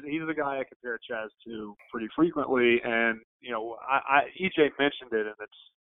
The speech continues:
it's something I've been pretty impressed with, with Chaz, but one thing that always impressed me about Quan is that Quan saw the field like a quarterback, which made him, in pass coverage, made him great in pass coverage. Uh, but he was able to diagnose plays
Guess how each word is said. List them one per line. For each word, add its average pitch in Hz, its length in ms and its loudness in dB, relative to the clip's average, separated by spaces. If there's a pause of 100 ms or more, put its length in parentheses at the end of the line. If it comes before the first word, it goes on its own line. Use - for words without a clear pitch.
(260)
it's 127 180 -6
something 139 240 4
I've 123 160 6
been 123 160 2
pretty 131 240 0
impressed 120 380 0
with, 113 120 -4
with 107 140 -10 (140)
Chaz, 127 300 4
but 110 100 -6
one 123 160 -2
thing 131 140 -6
that 117 80 -2
always 120 220 -2
impressed 117 340 -4
me 120 100 -12
about 104 180 -6
Quan 120 360 0
is 110 140 -8
that - 100 -12 (420)
Quan 165 440 4
saw 147 240 4
the 123 80 -4 (100)
field 135 240 -2
like 120 180 -2
a 104 40 -10
quarterback, 123 640 2
which 113 180 -8
made 127 240 4
him, 117 220 -4 (380)
in 123 80 -2
pass 247 340 4
coverage, 135 400 4 (380)
made 147 160 2
him 135 80 0
great 147 260 2
in 127 60 -14
pass 127 320 2
coverage. 107 300 -6 (380)
Uh, 123 280 8
but 135 100 4
he 143 40 8
was 135 140 6
able 160 200 10
to - 60 4
diagnose 131 580 6
plays 120 260 4